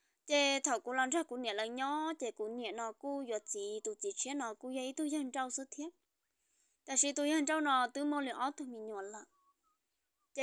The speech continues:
cô chờ tao làm trò cô niệm lời nhau nữa. Tất nhiên mỗi hai chấm nhỏ chị cũng rất tụt lo, thầu nó, à, chỉ cho tụi nhỏ chị cũng nhỏ tụt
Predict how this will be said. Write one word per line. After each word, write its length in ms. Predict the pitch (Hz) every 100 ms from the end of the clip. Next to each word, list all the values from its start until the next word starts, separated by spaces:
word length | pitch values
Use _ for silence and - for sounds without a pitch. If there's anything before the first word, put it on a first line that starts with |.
| 262
cô 100 | 254 254
chờ 100 | 233
tao 380 | - 262 254
làm 220 | 254 220 220
trò 160 | 302
cô 160 | 285 220
niệm 140 | 220
lời 160 | 202 208
nhau 280 | 214 240 269
nữa. 160 | 285 262 _ _ _ _ _ _ _ _ _ _ _ _ _ _
Tất 100 | 330 370
nhiên 180 | 302 262
mỗi 180 | 302 359
hai 180 | 302 240
chấm 220 | 247 269
nhỏ 180 | 254 208
chị 200 | 247 233
cũng 220 | 226 240
rất 200 | 330 330
tụt 160 | 226
lo, 380 | 240 254 277 311 320
thầu 140 | 269
nó, 500 | 233 247 240 233 220 240 - _ _ _ _ _ _
à, 360 | 262 262 254 254
chỉ 120 | 233 233
cho 300 | 302 311 330
tụi 140 | 349
nhỏ 280 | 294 277 214
chị 160 | 247
cũng 180 | 233 302
nhỏ 200 | 320 269
tụt 220 | 330 330